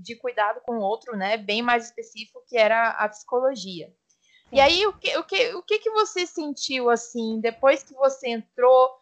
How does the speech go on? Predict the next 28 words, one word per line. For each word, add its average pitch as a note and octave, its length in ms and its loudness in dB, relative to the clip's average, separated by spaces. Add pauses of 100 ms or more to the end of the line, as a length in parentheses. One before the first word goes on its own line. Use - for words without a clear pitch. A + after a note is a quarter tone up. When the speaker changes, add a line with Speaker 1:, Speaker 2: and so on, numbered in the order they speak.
(120)
Speaker 1:
você A#3 180 -8
já A#3 160 4
se A#3 160 -8
identificou A#3+ 500 -8
de G#3+ 120 -10
cara, A#3+ 720 2 (240)
ou A#3 200 0
demorou B3 400 2
um B3+ 60 -10
pouquinho, A#3 480 -8
assim, A#3 300 -10
pra A#3 160 0
você A3 340 -6
se B3 240 -18
encontrar A3+ 460 -6
ali G#3+ 140 -8
na A3 140 -8
psicologia, G#3+ 800 -4
que B3+ 140 -10
eu G#3+ 60 -8
vi A3+ 100 -18
que - 120 -20
você, A3+ 340 -4
né, G#3+ 320 -2
é F#3+ 40 -6
muito G3 300 -12
engaja-, B3+ 480 0
engajada, G#3+ 1000 2